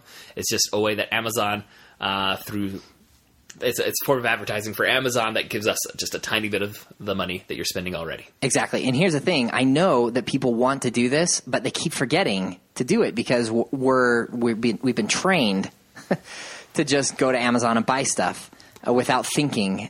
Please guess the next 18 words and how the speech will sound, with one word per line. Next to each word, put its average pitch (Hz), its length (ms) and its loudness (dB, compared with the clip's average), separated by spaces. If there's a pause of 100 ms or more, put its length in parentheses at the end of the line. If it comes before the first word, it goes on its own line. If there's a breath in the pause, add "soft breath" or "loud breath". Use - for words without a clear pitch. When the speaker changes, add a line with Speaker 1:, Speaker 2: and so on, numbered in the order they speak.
Speaker 2:
about 107 240 2
anything. 92 420 0
<laughs> - 20 -2
So - 120 0 (140)
I 165 40 4
need 131 200 2
you 131 60 4
to 123 60 2
write 120 220 2
a 156 60 4
little 135 180 2
note 131 300 2
next - 240 -2
to 117 60 2
your 110 80 0
computer 117 400 2
that - 120 -2
says 90 300 0